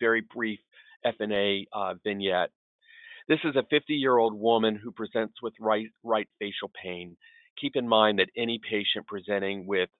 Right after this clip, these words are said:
uh, nerve symptoms, uh, in general, they are almost always <laughs> assumed to have a cancer until proven otherwise. Um, the patient has a one centimeter right parotid mass, which is detected by C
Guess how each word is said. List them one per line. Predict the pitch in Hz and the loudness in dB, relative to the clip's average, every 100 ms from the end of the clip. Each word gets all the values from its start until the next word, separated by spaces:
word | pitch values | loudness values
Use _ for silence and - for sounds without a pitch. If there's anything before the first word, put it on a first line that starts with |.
| - | -12
uh, | 98 98 | -12 -8
nerve | 107 107 113 113 - - | -4 2 2 0 -4 -6
symptoms, | 110 110 104 95 92 _ _ _ _ - - | -6 -4 -4 -4 -10 _ _ _ _ -18 -2
uh, | 110 104 - | 2 2 0
in | 135 127 - | -4 -2 0
general, | 107 120 123 127 135 _ _ _ | 2 4 6 6 2 _ _ _
they | 113 104 | 0 2
are | 101 | 2
almost | - 117 117 107 | 0 0 0 2
always | 107 104 110 - | 2 2 -2 -6
<laughs> | 107 - | -10 -2
assumed | 117 110 | -2 0
to | 110 | -2
have | 98 104 104 | 2 4 4
a | - - - | 0 -8 -4
cancer | 113 110 - 95 - | -2 -2 0 -2 -2
until | 101 107 | -8 -10
proven | 98 113 104 98 | -10 -8 -6 -6
otherwise. | 98 98 95 92 90 90 90 _ _ _ _ _ _ - - - - | -4 -4 -4 -4 -4 -6 -10 _ _ _ _ _ _ -20 -20 -4 6
Um, | 131 120 | 8 8
the | 110 | 6
patient | - 147 151 160 | -2 0 0 -2
has | 131 117 | -4 -2
a | 107 | 0
one | 110 139 156 - | 8 8 8 2
centimeter | 147 139 135 127 | 2 2 2 2
right | 110 113 - - | 4 4 2 -2
parotid | 110 104 104 101 | 4 6 4 2
mass, | 101 98 98 | 2 2 0
which | - 110 | -6 -10
is | 107 - | -10 -12
detected | - 120 117 113 | -8 -6 -4 -4
by | 104 98 - - | -2 -2 -4 -8
C | 117 | -8